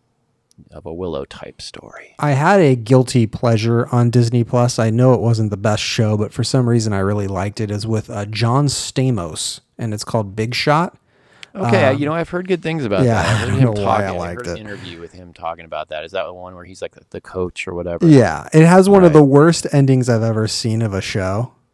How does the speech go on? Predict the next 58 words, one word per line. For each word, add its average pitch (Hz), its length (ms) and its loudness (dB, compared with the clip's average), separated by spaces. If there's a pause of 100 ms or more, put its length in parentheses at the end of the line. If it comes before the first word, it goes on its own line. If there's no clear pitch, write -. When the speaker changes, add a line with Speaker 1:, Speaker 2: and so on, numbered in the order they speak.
(220)
Speaker 1:
Mm. 92 240 -10
Speaker 2:
Um, 98 580 -6 (260)
Speaker 1:
Here 92 160 -8
you 90 120 -6
go 92 60 -2
with 85 100 -6
your 85 80 -12
spoilers. 85 560 0
Speaker 2:
Can 127 160 6
I 120 140 2
spoil 120 340 0
this 127 180 -2
one 135 160 -4
for 139 120 -6
you? 147 360 -2
Speaker 1:
Yeah, 123 220 -4
go 101 120 -2
ahead. 80 160 -4 (140)
Speaker 2:
Okay, 78 200 -6
it's 120 200 -2
so 127 300 6
bad. 95 380 -2
So 135 120 0
here's 190 220 8
spoilers 196 580 2
for 151 140 -4
season 165 320 2
one. 139 220 4
Everyone 147 320 8
should 143 140 0
have 120 100 2
seen 123 240 2
season 117 260 0
one. 110 100 0
Who 98 60 -8
cares 107 260 -2
about 90 200 -6
it? 78 120 -12
But, - 220 -8 (140)
um, 110 360 -2 (440)
so - 160 2
the 190 100 6
Speaker 1:
You're 190 60 2
a 180 40 2
Speaker 2:
show, 277 160 8
Speaker 1:
Stamos 98 460 2
fan. 80 380 -4
Speaker 2:
the 165 100 6
show 262 300 6
ends. 156 280 4
He, 160 140 2
he's 175 260 0
teaching 247 400 0
at 160 80 4
a 131 40 4
high 120 260 -2
school, 78 380 -8
right? 113 280 -2